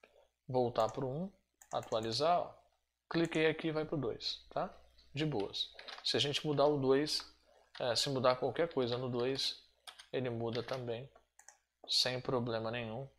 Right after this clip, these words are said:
Botar um laranja. Salvou, ah, atualizou no navegador, já foi, tá? Então, você, se você tiver precisando, por exemplo,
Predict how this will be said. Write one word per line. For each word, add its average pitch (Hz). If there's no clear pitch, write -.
Botar 127
um 123
laranja. 104
Salvou, 196
ah, 147
atualizou 156
no 196
navegador, 156
já 165
foi, -
tá? 143
Então, 220
você, 185
se -
você -
tiver 214
precisando, 156
por 143
exemplo, 123